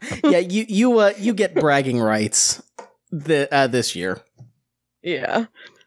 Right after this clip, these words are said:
Speaker 2: Yeah. So, uh, in, in case any of our listeners don't know, and by any, I mean probably all of them, 'cause who follows women's soccer besides me? But, um, and, like, the rest of Portland and some of the Pacific Northwest. But, uh, we, Por-,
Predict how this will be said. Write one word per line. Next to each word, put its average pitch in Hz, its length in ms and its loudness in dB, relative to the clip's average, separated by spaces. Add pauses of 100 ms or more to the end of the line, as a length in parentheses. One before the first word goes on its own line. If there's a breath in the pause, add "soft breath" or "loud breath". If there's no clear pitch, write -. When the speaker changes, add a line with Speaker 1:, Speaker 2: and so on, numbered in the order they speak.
(360)
Speaker 2:
Yeah. 110 280 0
So, 185 260 2
uh, 180 440 2 (100)
in, 196 260 0
in 196 200 0
case 208 260 2
any 190 140 2
of 170 60 -2
our 160 100 4
listeners 180 380 2
don't 170 200 0
know, 175 180 4
and 170 220 2
by 175 160 4
any, 170 260 2
I 170 60 4
mean 170 260 0
probably 175 460 0
all 151 240 2
of 160 100 -2
them, 175 220 2
'cause 185 180 -2
who 190 140 0
follows 165 400 0
women's 175 300 0
soccer 175 280 -2
besides 175 420 0
me? 185 260 4
But, 175 280 0 (340 loud breath)
um, 180 440 2 (640)
and, 190 160 2
like, 160 200 2
the 180 80 0
rest 165 240 0
of - 100 -20
Portland 180 480 2
and 175 160 0
some 175 200 0
of 156 60 -6
the 180 80 -4
Pacific 175 380 -6
Northwest. 175 580 -2
But, 185 220 0 (320 loud breath)
uh, 180 280 2
we, 202 540 2 (240)
Por-, 220 220 2